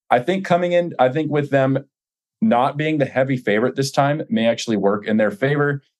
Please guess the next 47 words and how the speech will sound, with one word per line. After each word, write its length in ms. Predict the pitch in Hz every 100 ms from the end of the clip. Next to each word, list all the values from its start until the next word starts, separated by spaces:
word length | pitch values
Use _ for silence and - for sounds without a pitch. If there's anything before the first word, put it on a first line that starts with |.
| _
And 80 | 107
they 60 | 113
can 80 |
just 120 | 104 95
go 100 | 113
out 120 | 113
and 100 | 101
do 120 | 110
their 120 | 107
own 160 | 104 98
thing. 360 | 139 139 135 - _ _
And 160 | - 117
they're 220 | 143 143 -
almost 400 | 131 131 123 -
unbeatable 480 | 113 101 110 104 101
at 60 |
Dodger 220 | 101 98 95
Stadium. 440 | 101 90 87 87 -
Um, 220 | 104 92
I 80 | 92
think 180 | 98 104
they 60 |
had 80 | 98
the 80 | 107
best 280 | 101 98 - _
home 280 | - 104 104
record 280 | 98 110
in 80 | 95
baseball 380 | 95 90 - 98
this 180 | 101 101
year. 260 | 110 107 107 _ _ -
And, 320 | 104 95 95
and 120 | 104
that 160 | 110 107
means 180 | 117 104
a 60 |
lot. 260 | 95 98 101
And 100 | 98
you 60 | 98
know 200 | 101 98
Dodger 260 | 95 90
Stadium's 380 | - 92 90 87
gonna 180 | - -
get, 280 | 87 87 -
gonna 160 | 98
get 160 | 85 78
wild. 360 | 82 76 -